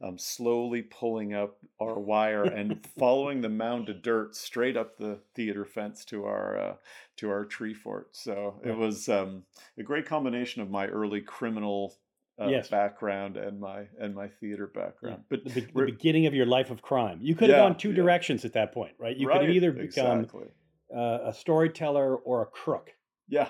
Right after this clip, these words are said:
Speaker 1: exactly. But I think a little bit about my, you know, I like to change it up and write different things all the time.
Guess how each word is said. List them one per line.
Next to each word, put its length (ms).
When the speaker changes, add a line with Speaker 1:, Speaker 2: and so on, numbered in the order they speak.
Speaker 1:
exactly. 680
But 300
I 100
think 300
a 60
little 200
bit 100
about 400
my, 500
you 60
know, 80
I 120
like 280
to 120
change 380
it 100
up 140
and 120
write 240
different 340
things 300
all 160
the 80
time. 360